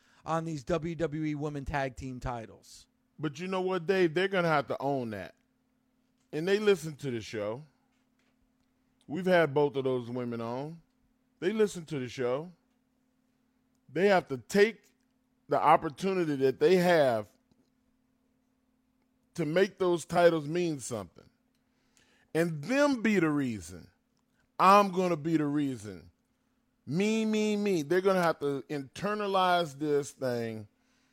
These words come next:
Speaker 2: and make that title mean something because of them.
Speaker 1: Yeah.
Speaker 2: They're gonna have to do to that, those titles the way that the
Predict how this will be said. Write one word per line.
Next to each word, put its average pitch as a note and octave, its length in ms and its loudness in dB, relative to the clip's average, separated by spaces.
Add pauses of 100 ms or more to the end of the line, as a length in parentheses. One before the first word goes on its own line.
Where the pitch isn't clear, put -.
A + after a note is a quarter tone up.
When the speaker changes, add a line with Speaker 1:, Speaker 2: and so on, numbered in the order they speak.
(380)
Speaker 2:
and C3 260 -4
make D#3+ 300 2
that C#3+ 260 0
title C3+ 340 0
mean B2 320 -6
something G2+ 580 -12 (360)
because A#2+ 460 0
of F#2 180 -14
them. A2 360 -4 (540)
Speaker 1:
Yeah. C3 300 -12 (960)
Speaker 2:
They're D3+ 160 2
gonna F#3 240 2
have D#3+ 240 2
to B2 100 -8
do B2 720 -4 (1400)
to C#3 140 -2
that, D3 280 2
those D#3 300 -2
titles A2 760 0 (760)
the B2+ 100 -2
way D3+ 360 4
that B2 320 0 (600)
the B2+ 100 -4